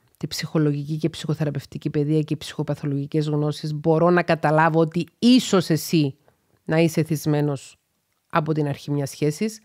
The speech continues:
Μπορώ να καταλάβω ότι σίγουρα ξεγελούσες τις γυναίκες. Αυτό δηλαδή δεν είναι διάγνωση ότι ξεγελούσες τις γυναίκες, το λες και εσύ ο ίδιος.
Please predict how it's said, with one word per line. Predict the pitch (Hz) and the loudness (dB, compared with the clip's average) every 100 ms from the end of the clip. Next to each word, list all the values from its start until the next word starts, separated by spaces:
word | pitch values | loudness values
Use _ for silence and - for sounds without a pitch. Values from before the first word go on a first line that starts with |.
| _ - - - - | _ -20 -20 -20 -4
Μπορώ | 160 180 190 | 4 6 6
να | 226 | 4
καταλάβω | 226 208 170 175 185 190 | 4 2 4 6 6 4
ότι | 185 | 2
σίγουρα | 185 220 220 220 | 0 2 4 4
ξεγελούσες | - - 196 180 180 196 185 | 2 2 4 6 6 4 0
τις | - 147 | -2 -4
γυναίκες. | 147 143 139 143 | -2 0 0 -4
Αυτό | 151 - | -6 -4
δηλαδή | 151 156 151 | 0 2 2
δεν | 151 151 | 4 4
είναι | 151 | 4
διάγνωση | 143 139 131 127 131 135 | 2 0 0 -4 -6 -8
ότι | 127 | -14
ξεγελούσες | - 135 139 135 143 | -10 -6 -6 -6 -10
τις | - 147 | -10 -6
γυναίκες, | 143 143 139 | -4 -4 -8
το | - | -8
λες | 143 135 | -10 -10
και | - | -14
εσύ | - | -14
ο | 113 | -12
ίδιος. | 123 - 294 - | -12 -12 -12 -14